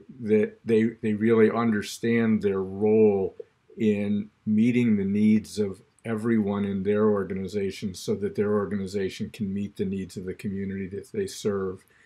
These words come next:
And even in some of the very large organizations, we heard leaders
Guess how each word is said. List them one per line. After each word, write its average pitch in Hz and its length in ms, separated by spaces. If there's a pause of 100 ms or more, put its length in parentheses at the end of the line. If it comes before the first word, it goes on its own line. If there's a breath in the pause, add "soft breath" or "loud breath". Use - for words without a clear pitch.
(320 soft breath)
And 123 140
even 131 360
in 113 140
some 113 260
of 98 140
the 98 80
very 101 280
large 101 400
organizations, 101 920
we 104 160
heard 104 280
leaders 104 560